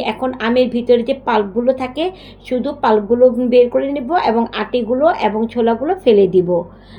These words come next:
এই কাজটা খুবই সাবধানভাবে করবেন। একটা চামচ দিয়ে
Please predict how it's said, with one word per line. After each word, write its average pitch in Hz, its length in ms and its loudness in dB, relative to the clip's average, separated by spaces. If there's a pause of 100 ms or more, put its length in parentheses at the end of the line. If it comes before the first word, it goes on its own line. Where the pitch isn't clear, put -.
(140)
এই 320 260 0
কাজটা 277 360 -2
খুবই 262 280 -4
সাবধানভাবে 254 640 0
করবেন। 254 340 2 (100)
একটা - 260 -6
চামচ 233 400 -2
দিয়ে 247 280 0